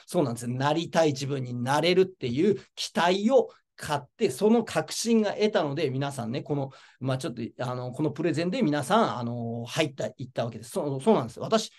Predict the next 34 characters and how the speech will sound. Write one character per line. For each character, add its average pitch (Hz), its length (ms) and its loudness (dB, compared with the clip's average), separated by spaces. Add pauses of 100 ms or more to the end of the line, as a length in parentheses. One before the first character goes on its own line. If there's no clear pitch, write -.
(140)
何 226 300 4
を 147 100 4
売 131 80 0
っ - 20 -10
た 135 180 -2
ん 127 60 0
で 110 80 -4
す - 80 -12
か？ 110 80 -12
そ 160 200 -2
う 151 60 2
な 139 60 2
ん - 20 -2
で 135 60 -8
す。 - 60 -18 (200)
な 196 180 2
り 214 160 2
た 214 140 8
い 208 60 8
自 196 180 -2
分 214 160 2
に 196 100 0
な 208 140 4
る 196 100 2
期 - 160 -12
待 190 220 2
が - 320 0
お 240 160 6
坊 330 240 8
さ 302 140 8
ん 285 60 2
に 262 120 -2
な 196 160 4
る - 160 -6